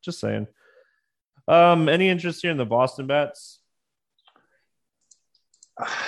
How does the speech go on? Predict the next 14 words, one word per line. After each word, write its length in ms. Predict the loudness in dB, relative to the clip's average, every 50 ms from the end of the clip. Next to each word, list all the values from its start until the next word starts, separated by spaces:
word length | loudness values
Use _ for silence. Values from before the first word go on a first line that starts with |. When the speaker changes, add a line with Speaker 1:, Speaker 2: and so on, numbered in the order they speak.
| -10 -12 -12 -14 -18 _ _ -8
Speaker 2:
Um, 600 | -4 -4 0 2 2 4 4 4 2 2 0 -4 -6 -8 -12 -14 -18 -20 -20 -20 -20 _ _
not 220 | -2 0 0 2
really. 320 | 4 4 6 6 4 4 2
I, 80 | 0
I 260 | -2 -2 -2 -2 -2 -2
think 220 | 0 -2 -2 -2
I'm 100 | -2 0
gonna 140 | 0 0 0
be 100 | -2 -2
playing 260 | -2 -2 -4 -2 -2
more, 220 | -2 -2 -4 -4 -4 -4
more 180 | -4 -4 -2
Gausman. 560 | -2 -2 0 -2 -2 -4 -8 -12 -12 -12 -14 -16 _ _ _ -8
Um, 520 | -6 -4 -2 -2 -2 -4 -4 -4 -6 -8